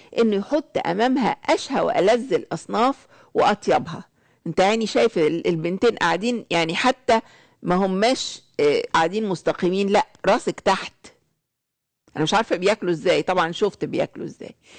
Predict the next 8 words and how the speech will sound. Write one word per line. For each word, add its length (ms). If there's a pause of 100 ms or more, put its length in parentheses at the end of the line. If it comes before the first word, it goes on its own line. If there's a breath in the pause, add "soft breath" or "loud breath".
(200 loud breath)
جه 140
الجرسون 560
وهو 260
شايل 500
يحمل، 340 (160)
آه، 200 (100)
أطيب 380
وأشهى 520